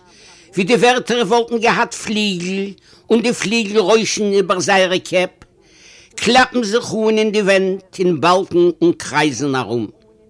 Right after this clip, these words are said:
אויך זייערע הערצער צאפלען אין פורכט, קלאפן אין די ווענט פון די בריסטן און קענען נישט ארויס. הער רבין,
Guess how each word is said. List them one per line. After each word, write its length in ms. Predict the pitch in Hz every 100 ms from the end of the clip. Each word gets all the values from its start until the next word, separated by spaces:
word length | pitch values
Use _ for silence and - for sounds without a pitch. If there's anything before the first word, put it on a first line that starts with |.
| _ _ _ _ _ _ _ _ 247
אויך 300 | 240 233 -
זייערע 300 | 233 226 208
הערצער 520 | 165 226 - 170 151
צאפלען 600 | - 185 - 147 165 160
אין 80 | 151
פורכט, 580 | - 170 160 135 - _ - - -
קלאפן 500 | - 170 220 233 202
אין 120 | 190
די 80 | 190
ווענט 360 | 151 202 196 -
פון 180 | 175 165
די 100 | 180
בריסטן 720 | 131 165 202 - 175 185 180 -
און 120 | 170 156
קענען 360 | - 165 156
נישט 300 | 143 - -
ארויס. 640 | 123 101 101 98 - - - _ _ _ _ _ _ _ _ -
הער 100 | 190 147
רבין, 540 | 151 190 175 170 180